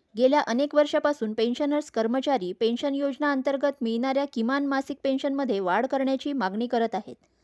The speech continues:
सध्या ही किमान पेन्शन रक्कम प्रति महिना हजार रुपये आहे, पण आता ही रक्कम सात हजार पाचशे रुपये होण्याची शक्यता आहे. चला तर पाहूयात याबद्दल सविस्तर माहिती. त्यापूर्वी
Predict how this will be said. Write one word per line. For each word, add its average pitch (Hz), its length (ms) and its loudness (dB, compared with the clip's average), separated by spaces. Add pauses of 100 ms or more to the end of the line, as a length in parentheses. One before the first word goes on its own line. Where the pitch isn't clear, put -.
(420)
सध्या 262 260 2
ही 330 160 2
किमान 285 380 0
पेन्शन 302 400 0
रक्कम 226 380 -2
प्रति 240 340 -2
महिना 294 360 2
हजार 247 320 2
रुपये 226 240 -2
आहे, - 220 -14 (540)
पण 294 100 2
आता 320 240 2
ही 285 200 -2
रक्कम 240 500 -2
सात 247 320 0
हजार 294 260 2
पाचशे 233 380 -2
रुपये 285 220 0
होण्याची 277 440 -2
शक्यता 226 400 -4
आहे. 190 220 -6 (1040)
चला 277 300 8
तर 311 80 6
पाहूयात 240 420 4
याबद्दल 247 420 6
सविस्तर 247 460 2
माहिती. 247 420 0
त्यापूर्वी 269 420 0